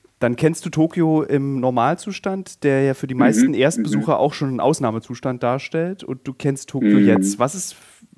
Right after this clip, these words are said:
Speaker 1: dir aufgefallen? Was ist der größte Unterschied zwischen einem Vor-Pandemie-Tokio und einem Pa-, Tokio während der Olympischen Spiele und einer Pandemie?
Speaker 2: Die leeren Straßen.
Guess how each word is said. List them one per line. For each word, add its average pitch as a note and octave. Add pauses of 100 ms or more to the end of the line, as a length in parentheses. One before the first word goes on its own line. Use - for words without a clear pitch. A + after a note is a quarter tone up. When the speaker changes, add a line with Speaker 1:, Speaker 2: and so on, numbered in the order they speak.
(120)
Speaker 1:
dir C#3
aufgefallen? B2
Was B2
ist D#3
der D#3+
größte C3
Unterschied A#2+
zwischen -
einem A2 (140)
Vor-Pandemie-Tokio C#3+
und A#2+
einem A2 (460)
Pa-, - (100)
Tokio C#3
während B2
der B2
Olympischen A#2+
Spiele B2 (120)
und C3
einer G#2
Pandemie? F#2 (3000)
Speaker 2:
Die -
leeren B2+
Straßen. D3